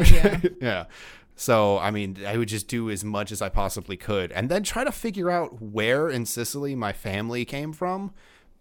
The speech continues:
Speaker 2: I don't know how hard or easy that would be, but I would wanna do that because I have never even really looked into it that much. I just know I'm actually not even that far down. Like, my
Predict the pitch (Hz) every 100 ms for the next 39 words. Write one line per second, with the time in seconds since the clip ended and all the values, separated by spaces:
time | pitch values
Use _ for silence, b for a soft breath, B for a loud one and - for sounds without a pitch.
0 | _ - 107 117 139 156 127 120 123 135
1 | 110 123 101 - - - 95 117 127 120
2 | 98 107 120 143 156 170 180 170 190 156
3 | 110 113 113 110 117 104 104 98 127 147
4 | - 101 113 98 101 98 92 _ _ b
5 | b b b _ - - _ - 85 85
6 | - - 104 95 98 107 107 104 104 95
7 | 104 107 107 98 101 107 156 - 95 -
8 | 92 90 87 - 107 120 113 120 123 113
9 | 104 - b b b b _ _ - 107
10 | 113 123 - 135 117 117 101 98 98 -
11 | - 95 87 87 85 95 123 131 131 98
12 | - 104 104 98